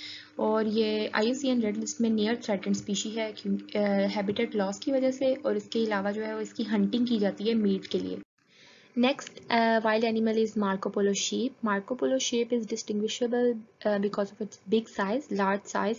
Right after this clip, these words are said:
and spiral horns। और मार्को पोलो sheep, uh, जो है, वो Pamir mountain region,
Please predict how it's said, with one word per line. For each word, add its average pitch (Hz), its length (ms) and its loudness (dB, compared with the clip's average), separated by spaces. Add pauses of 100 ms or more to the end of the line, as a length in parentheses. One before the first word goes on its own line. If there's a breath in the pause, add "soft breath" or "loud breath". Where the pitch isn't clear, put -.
(120)
and 202 280 0
spiral 190 440 0
horns। 180 520 -8 (840 soft breath)
और 202 520 6
मार्को 196 280 0
पोलो 269 180 0
sheep, 262 500 -2
uh, 240 220 2
जो 226 160 -2
है, 220 220 2
वो 220 160 0
Pamir 214 440 2
mountain 202 460 0
region, 202 360 -4